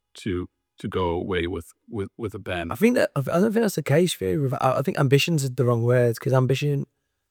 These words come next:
Speaker 2: is, like, a d-, a desire to be somewhere else or to, or to, to,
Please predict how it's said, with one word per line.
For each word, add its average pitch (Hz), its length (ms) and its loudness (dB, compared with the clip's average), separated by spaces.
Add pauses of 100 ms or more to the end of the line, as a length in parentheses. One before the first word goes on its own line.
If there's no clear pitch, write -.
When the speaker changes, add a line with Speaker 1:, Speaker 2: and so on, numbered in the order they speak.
(560)
Speaker 2:
is, 139 220 2
like, 127 180 2
a 123 40 6
d-, - 180 -2
a 123 100 0
desire 120 360 4
to 117 120 -2
be 120 280 0
somewhere 117 420 4
else 113 260 4
or 110 40 -2
to, 113 280 -4
or - 80 0
to, 120 400 -2
to, - 160 -10